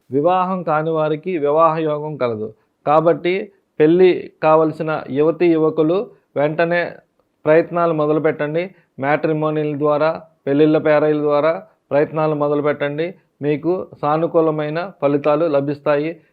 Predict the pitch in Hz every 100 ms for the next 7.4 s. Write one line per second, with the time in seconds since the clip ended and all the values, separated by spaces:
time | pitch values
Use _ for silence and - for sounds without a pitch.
0 | _ 143 147 156 175 170 147 147 151 151
1 | 151 135 123 120 117 107 - _ _ 120
2 | 135 160 175 170 160 156 156 151 143 151
3 | 175 190 - 147 160 147 147 143 147 143
4 | 143 143 165 170 _ _ 131 139 160 151
5 | 147 - 151 175 196 _ _ - 143 160
6 | 165 156 151 151 151 151 147 147 147 147
7 | 143 147 147 170